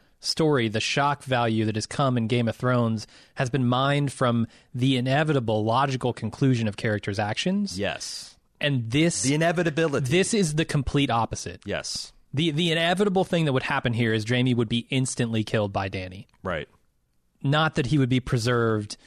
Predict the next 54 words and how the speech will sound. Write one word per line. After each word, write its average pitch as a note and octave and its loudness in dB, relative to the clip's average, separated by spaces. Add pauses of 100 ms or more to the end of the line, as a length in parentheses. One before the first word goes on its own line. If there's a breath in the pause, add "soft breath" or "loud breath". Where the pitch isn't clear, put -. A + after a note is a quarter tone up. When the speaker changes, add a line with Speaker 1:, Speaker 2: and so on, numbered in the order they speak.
(220 soft breath)
Speaker 1:
tied D3+ 0
to C3+ 0
yet C#3+ 2
another C#3+ 2
fucking D3 -2
tent A2+ -2
pole, G#2+ 2
Speaker 2:
Right. F2 -2
Speaker 1:
in A#2 2
yet A#2 2
another B2 2
fucking, C#3 0 (760)
uh, - -2
uh, A#2+ 0
enemy D3+ 2
encampment. A#2 0
Like, C3 -2 (720 loud breath)
they've C#3+ -2
done D#3 2
this D#3 0
so D#3+ 0
many C#3+ 2
times B2 0
now. G2 -2 (120)
Speaker 2:
Right. E2+ -4
Speaker 1:
A-, D3+ -4
and D#3+ 0
I D#3+ 2
get, D#3 2
like, B2 0
that's C3+ 0
probably C3 2
why A#2 2
they A2+ 2
wanted G#2+ 0
to A2 -4
circle G#2+ -2
back, C#3+ -2
you A2 0
know, G#2 0
Speaker 2:
Yeah. F2 -2
Speaker 1:
do C#3 4
this C#3+ 0
callback G2+ -2
to - -2
how G#2+ -2
many A2+ 0
times A2 -2
has G#2 -4
Jaime G#2+ 0
been G#2+ 0
in G#2 -2
this G#2 -4
situation, G#2 -4